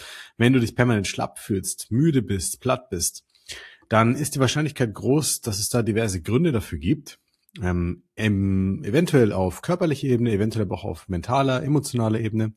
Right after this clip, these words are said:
Und, ähm, die können dich auch blockieren beim Abnehmen und dir auch das Abnehmen und fitter werden deutlich erschweren.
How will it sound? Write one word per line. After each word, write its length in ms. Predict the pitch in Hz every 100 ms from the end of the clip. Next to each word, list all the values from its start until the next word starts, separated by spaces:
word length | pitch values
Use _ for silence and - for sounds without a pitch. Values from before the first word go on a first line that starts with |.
| - - - - - - - _
Und, 540 | 165 117 123 117 107
ähm, 380 | 113 107 110 107
die 160 | 117 156
können 200 | 151 151
dich 160 | -
auch 180 | 107 131
blockieren 540 | - 117 - 131 127
beim 200 | 113 113
Abnehmen 560 | 107 101 104 98 117 120
und 180 | 107 95
dir 120 | 101
auch 100 | 90
das 160 | 95 98
Abnehmen 640 | 92 - 120 127 139 139
und 140 | 107 92
fitter 280 | 113 120
werden 260 | 113 110 107
deutlich 420 | - 135 131 -
erschweren. 540 | 98 - 80 110 175